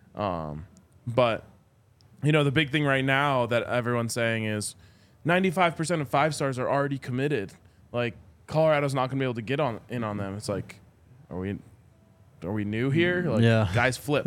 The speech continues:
Speaker 2: <laughs>
Speaker 1: all the time.
Speaker 2: Yep. All it takes
Speaker 1: Um,
Speaker 2: is one visit out
Speaker 1: yeah,
Speaker 2: here.
Speaker 1: exactly. So you, you just gotta get in the door, uh, and get as many of these guys to stand on that sideline as you possibly can. And, I mean, if you were to get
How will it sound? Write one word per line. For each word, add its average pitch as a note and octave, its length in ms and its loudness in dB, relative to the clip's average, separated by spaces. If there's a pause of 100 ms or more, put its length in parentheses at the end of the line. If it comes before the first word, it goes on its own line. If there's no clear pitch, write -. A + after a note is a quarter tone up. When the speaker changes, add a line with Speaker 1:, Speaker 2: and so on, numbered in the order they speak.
(140)
Speaker 2:
<laughs> D3+ 80 -12
Speaker 1:
all B2+ 180 0
the B2+ 100 -10
time. A2 320 0
Speaker 2:
Yep. G#2+ 260 0 (260)
All B2 120 8
it A#2 60 4
takes D#3 180 6
Speaker 1:
Um, C3+ 40 4
Speaker 2:
is A#2 80 4
one C#3 320 6
visit C3 320 6
out A2+ 140 4
Speaker 1:
yeah, A2+ 60 2
Speaker 2:
here. G#2+ 220 2
Speaker 1:
exactly. B2+ 560 -2
So A2+ 240 -2
you, A2 200 -4 (140)
you A#2+ 140 -4
just C3 220 -2
gotta B2+ 180 2
get A#2+ 160 -2
in A#2 120 -4
the A2 100 -4
door, A2 360 -2 (380)
uh, G2 360 0
and G#2 280 -4
get B2+ 260 -2
as A2+ 140 -4
many D3 300 2
of D#3 100 -2
these D3 180 0
guys B2+ 400 0
to - 60 -8
stand B2 280 -2
on C3 80 0
that A#2 240 0
sideline B2 480 -2
as G#2+ 120 -6
you G2+ 80 -8
possibly A2+ 400 -4
can. D3 440 -4 (460)
And, A2 840 -4 (840)
I C3 60 -4
mean, C#3 220 0
if G#2 200 -6
you F3+ 120 0
were F3+ 120 4
to C#3 60 -2
get B2 240 -4